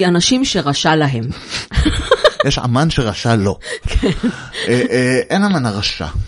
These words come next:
Speaker 2: יש, אם הוא עושה מה שהוא עושה, יש סיבה. אנשים הם דמויות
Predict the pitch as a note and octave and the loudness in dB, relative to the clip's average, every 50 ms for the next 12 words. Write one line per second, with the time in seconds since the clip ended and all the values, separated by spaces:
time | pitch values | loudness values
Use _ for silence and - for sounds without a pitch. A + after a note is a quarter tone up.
0 | - - - - C3 D3+ E3+ F3 - - - - - - G#3+ A3 G#3+ G#3 F3+ C#3+ | -8 -12 -6 -2 0 0 0 0 -2 -6 -10 -6 0 2 2 4 4 4 4 2
1 | B2 - - - F#3 E3+ D3 B2 A2+ B2 B2+ - - G#2+ F#2 F#2+ - - A3+ A#3+ | 0 0 -2 0 0 0 0 0 0 0 -2 -2 -2 -4 -6 -4 0 4 4 4
2 | G3+ - A2+ B2 C3 B2 - - - B2 A#2 G2 F#2+ - - - - _ _ _ | 4 2 0 0 0 0 0 -2 -4 -4 -2 0 -2 -4 -4 -4 -18 _ _ _
3 | _ - - - B2+ C3+ D3 D3 - G#3+ A3 A3 G#3+ G#3+ G#3+ G#3+ - _ _ - | _ -20 -12 -6 -4 -2 -2 -2 0 2 4 4 4 2 0 -4 -8 _ _ -4
4 | D3+ D#3 D#3 D#3+ D3 C3+ B2+ B2+ C3 C#3 D3 D3 D3 | -2 -2 -2 -2 -4 -4 -4 -4 -2 -2 -2 -4 -6